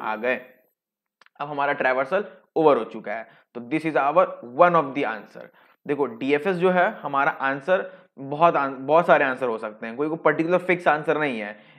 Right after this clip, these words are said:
It all depend upon your agency list, तुम एजेंसी लिस्ट में आंसर, अ, वैल्यूज कैसे स्टोर किए हो।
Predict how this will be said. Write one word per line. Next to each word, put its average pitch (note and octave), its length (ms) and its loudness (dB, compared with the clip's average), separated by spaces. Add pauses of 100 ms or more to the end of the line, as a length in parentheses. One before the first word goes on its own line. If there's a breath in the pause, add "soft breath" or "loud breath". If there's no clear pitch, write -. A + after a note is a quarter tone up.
(100)
It - 100 -8 (140)
all E3+ 240 8
depend E3+ 340 4
upon F3 240 2
your F3+ 160 0
agency D3 440 0
list, C3 240 0
तुम C#3+ 100 -6 (100)
एजेंसी C#3+ 340 -2
लिस्ट E3+ 240 0
में E3+ 100 0
आंसर, D#3+ 320 -2
अ, B2+ 440 2
वैल्यूज C#3+ 340 0
कैसे E3 200 -4
स्टोर D#3 360 0
किए C3 260 -6
हो। B2+ 320 -4